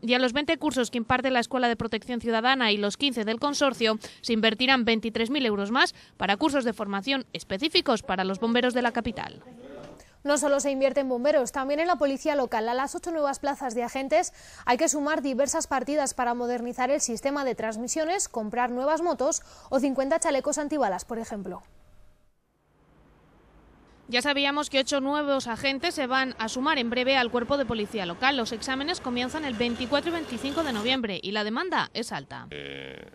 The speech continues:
Speaker 3: la convocatoria está en marcha. Eh, y de hecho se van a celebrar los exámenes la próxima semana, el veinticuatro y veinticinco de noviembre.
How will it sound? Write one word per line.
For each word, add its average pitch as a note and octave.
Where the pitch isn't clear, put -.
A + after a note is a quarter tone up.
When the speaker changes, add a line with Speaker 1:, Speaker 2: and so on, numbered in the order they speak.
Speaker 3:
la F2
convocatoria E2+
está D#2+
en D#2
marcha. B2+
Eh, D#2
y -
de F#2+
hecho G2+
se -
van F#2
a F2+
celebrar F2
los F2
exámenes A2+
la D#2
próxima F2+
semana, G2+
el A2+
veinticuatro F#2+
y -
veinticinco E2+
de D2+
noviembre. G2+